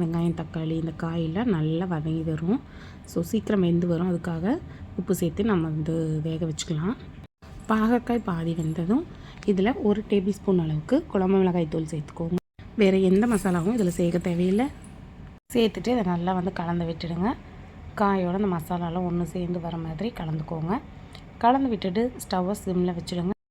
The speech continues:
லோ ஃப்ளேம்ல வச்சுட்டு ஒரு மூடி போட்டு நல்லா குக் பண்ணிக்கோங்க. இந்த அளவு எல்லாமே நல்லா வெந்து வந்தது ஒரு பத்து பல் பூண்டை வந்து இது போல தோல் உரிச்சிட்டு இடிச்சிட்டு சேர்த்துக்கோங்க. சேர்த்துட்டு நல்லா வந்து கலந்து விட்டுடுங்க.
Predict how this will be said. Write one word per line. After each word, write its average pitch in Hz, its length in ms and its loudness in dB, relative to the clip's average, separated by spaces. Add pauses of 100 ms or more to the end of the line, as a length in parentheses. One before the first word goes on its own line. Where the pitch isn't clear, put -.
(220)
லோ 254 140 6
ஃப்ளேம்ல 196 380 2
வச்சுட்டு - 360 -2 (180)
ஒரு 208 200 2
மூடி 190 260 2
போட்டு 170 240 -4 (140)
நல்லா 175 340 0
குக் 180 220 -8
பண்ணிக்கோங்க. 175 520 -4 (560)
இந்த 254 220 4
அளவு 196 180 0 (120)
எல்லாமே 190 480 0
நல்லா 165 300 -2
வெந்து 165 300 -4
வந்தது 170 280 -4 (140)
ஒரு 190 200 0
பத்து 185 360 -2
பல் 190 240 0
பூண்டை 180 360 0
வந்து 185 180 0 (280)
இது 175 180 -2
போல 180 300 0
தோல் 170 260 0
உரிச்சிட்டு 180 380 -4 (160)
இடிச்சிட்டு 190 440 -4
சேர்த்துக்கோங்க. 160 540 -4 (480)
சேர்த்துட்டு 220 360 0 (100)
நல்லா 170 280 0
வந்து 175 200 0
கலந்து 170 280 -2
விட்டுடுங்க. 165 380 0